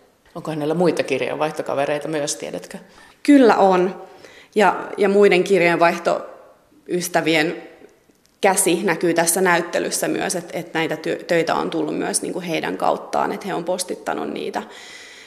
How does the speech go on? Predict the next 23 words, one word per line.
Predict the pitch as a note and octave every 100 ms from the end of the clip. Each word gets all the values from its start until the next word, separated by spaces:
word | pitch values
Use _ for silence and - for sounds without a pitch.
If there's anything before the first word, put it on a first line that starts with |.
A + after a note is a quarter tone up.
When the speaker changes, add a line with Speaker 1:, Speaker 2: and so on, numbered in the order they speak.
| -
Speaker 2:
Ja | - E3 -
Mojo | - F#3 F3
itse | E3+ E3+ E3+ D#3
on, | D#3 D3 -
on | E3 E3
kertonut | E3+ E3+ D#3+ - E3+ - -
mulle, | E3 D#3+ D#3
että, | - - - - -
että | D#3 E3
hänelle, | E3+ E3 D#3+ D#3+ - -
kun | F3
hän | E3
on, | E3 E3 -
hänellä | E3+ D#3+ D#3 D#3+
on | D#3+
ollut | D#3+ E3
kirjaystäviä | E3+ D#3+ D3 F3 - - - - - - - - _ _ _ _
yli, | D#3+ D#3 D3 - -
yli | D3+ D3+
niinku | D3+ E3
kymmenen | E3 D#3+ D#3 D#3
vuoden | D3+ - D3
ajan, | D3 D3+ -